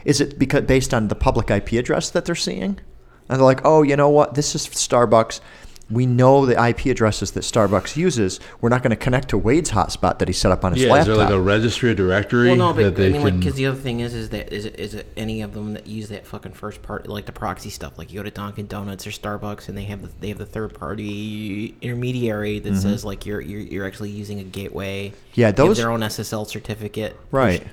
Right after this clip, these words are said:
Speaker 1: Right. So, like, I mean, in, in, and that's, but that's really what you're describing, right, Gunnar? You're describing somebody can pretend to be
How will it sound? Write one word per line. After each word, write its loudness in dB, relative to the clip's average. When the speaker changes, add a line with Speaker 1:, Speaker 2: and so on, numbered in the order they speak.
Speaker 1:
Right. 6
So, 4
like, 4
I 2
mean, 2
in, 0
in, 2
and 2
that's, 6
but -2
that's 2
really 6
what 4
you're 0
describing, 0
right, -2
Gunnar? 0
You're 0
describing 0
somebody 2
can -4
pretend 0
to 2
be 0